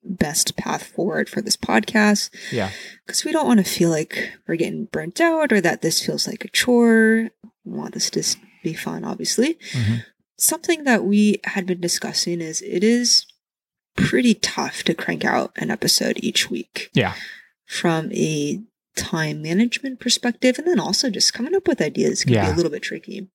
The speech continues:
Speaker 2: Coming up with a new theme for each episode is really difficult.
Speaker 1: So I was thinking a good goal to shoot for was every other week.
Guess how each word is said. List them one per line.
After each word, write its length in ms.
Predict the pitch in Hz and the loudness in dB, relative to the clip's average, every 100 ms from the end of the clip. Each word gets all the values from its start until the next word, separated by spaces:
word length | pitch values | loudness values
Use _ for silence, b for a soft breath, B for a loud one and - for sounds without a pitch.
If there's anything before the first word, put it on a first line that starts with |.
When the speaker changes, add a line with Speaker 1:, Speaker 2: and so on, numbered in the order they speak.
| _ - | _ 0
Speaker 2:
Coming 220 | 147 143 | 4 4
up 120 | 127 | 4
with 120 | 117 | 2
a 40 | 107 | 4
new 180 | 107 | 4
theme 280 | 101 104 101 | 2 4 2
for 180 | - 104 | 2 -2
each 460 | 104 98 - - - _ | -2 -4 -2 -4 -6 _
episode 480 | 110 107 - 101 95 | -2 0 2 2 4
is 240 | 107 - | 2 2
really 220 | 104 101 | -2 -4
difficult. 500 | 101 - - - - _ b b b b - | -8 -10 -10 -10 -12 _ b b b b -8
Speaker 1:
So 200 | - 240 | -2 0
I 80 | |
was 160 | 247 - | 0 -2
thinking 360 | 339 - 339 269 | -6 -2 -2 2
a 180 | 185 180 - | 0 0 2
good 480 | 214 240 240 220 - _ _ _ | 4 6 4 2 -6 _ _ _
goal 260 | 180 175 170 | 0 2 0
to 120 | - | -2
shoot 300 | - - 302 | -6 -2 -4
for 460 | - - 139 185 240 _ _ | -4 -8 -4 -2 -2 _ _
was 320 | 143 143 - - | -10 -8 -10 -10
every 300 | 160 165 - | -10 -10 -10
other 220 | 160 170 | -4 -2
week. 320 | 233 349 - | 0 0 -2